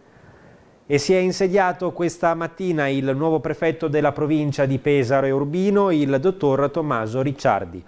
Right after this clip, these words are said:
Dopo un breve incontro con i dirigenti e il personale della prefettura, il prefetto si è recato in visita al sindaco di Pesaro, Matteo Ricci,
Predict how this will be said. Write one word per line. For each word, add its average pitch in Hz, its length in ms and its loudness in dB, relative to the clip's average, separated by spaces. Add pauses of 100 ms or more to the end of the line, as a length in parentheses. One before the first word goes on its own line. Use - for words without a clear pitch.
(220)
Dopo 127 200 -4
un 127 80 -2
breve 147 200 2
incontro 143 460 -2
con 139 180 -2
i 135 60 -2
dirigenti 139 580 0
e - 20 2
il 123 80 -2
personale 151 580 0
della 131 200 0
prefettura, 175 800 0 (180)
il 160 120 -8
prefetto 202 440 -2
si 170 140 -2
è - 20 2
recato 160 380 0
in 156 100 -4
visita 156 360 0
al 131 80 2
sindaco 156 400 -2
di 135 100 -2
Pesaro, 120 400 2
Matteo 117 380 0
Ricci, 185 400 -2